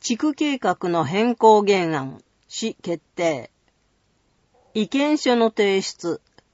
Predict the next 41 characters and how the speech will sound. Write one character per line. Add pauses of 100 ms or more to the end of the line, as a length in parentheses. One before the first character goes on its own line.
(340)
対
象、 (520)
区
域
内
の
土
地
の
所
有
者、 (260)
利
害
関
係
を
有
す
る
方。 (880)
提
出
方
法、 (480)
十
一
月
二
十
二
日
水
曜、 (440)
午
後
五
時
十
五
分、